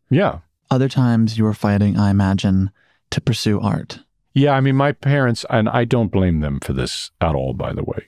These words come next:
Speaker 1: My parents, particularly in nineteen seventy-seven, were really struggling financially. I think by nineteen eighty, they had sort of come out of it a little bit. But in nineteen seventy-seven, they needed the, uh,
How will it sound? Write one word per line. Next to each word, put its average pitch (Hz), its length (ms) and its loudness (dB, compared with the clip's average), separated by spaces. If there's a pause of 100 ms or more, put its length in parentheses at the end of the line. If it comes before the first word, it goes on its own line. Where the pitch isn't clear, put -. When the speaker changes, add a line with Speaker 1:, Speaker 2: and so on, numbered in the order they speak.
Speaker 1:
My 117 140 2
parents, 160 400 0 (760)
particularly 135 600 0
in 101 100 2
nineteen 107 400 2
seventy-seven, 90 840 0
were 78 160 -2
really 110 580 2
struggling 80 560 -2
financially. 73 720 -4 (420)
I 95 120 2
think 170 180 0
by 147 140 2
nineteen 127 360 2
eighty, 107 240 2
they 87 140 2
had 82 140 0
sort 92 160 0
of - 80 -4
come 87 200 0
out 85 200 0
of 87 100 -2
it 87 80 0
a 85 40 -2
little 92 180 -2
bit. 101 340 -2
But 98 140 0
in 95 80 2
nineteen 127 260 0
seventy-seven, 101 640 0 (480)
they 104 140 4
needed 104 340 2
the, 85 240 0
uh, 82 140 0